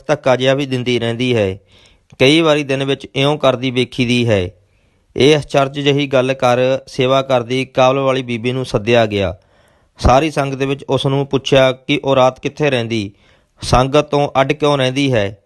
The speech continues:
ਬੀਬੀ ਨੇ ਗੁਰੂ ਜੀ ਨੂੰ ਦੱਸਿਆ, "ਇੱਥੇ ਸੰਗਤ ਵਿੱਚ ਰਾਤ ਨਹੀਂ ਰਹਿੰਦੀ, ਉਹ ਰਾਤ ਆਪਣੇ ਘਰ ਕਾਬਲ ਚਲੀ ਜਾਂਦੀ ਹੈ,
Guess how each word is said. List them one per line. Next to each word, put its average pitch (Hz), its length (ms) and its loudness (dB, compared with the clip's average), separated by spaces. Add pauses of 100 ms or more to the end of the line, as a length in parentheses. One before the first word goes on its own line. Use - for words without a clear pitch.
(520)
ਬੀਬੀ 131 360 2
ਨੇ 151 240 2
ਗੁਰੂ 139 300 -2
ਜੀ 143 100 -2
ਨੂੰ 147 140 -2
ਦੱਸਿਆ, 131 580 2
"ਇੱਥੇ 135 240 -4
ਸੰਗਤ 135 340 -2
ਵਿੱਚ 135 640 2 (360)
ਰਾਤ 131 300 4
ਨਹੀਂ 139 240 -2
ਰਹਿੰਦੀ, 123 420 -4 (140)
ਉਹ 135 220 4
ਰਾਤ 127 320 2 (400)
ਆਪਣੇ 135 280 -4
ਘਰ 135 240 0
ਕਾਬਲ 127 360 0
ਚਲੀ 120 240 -4
ਜਾਂਦੀ 117 440 0
ਹੈ, 123 340 2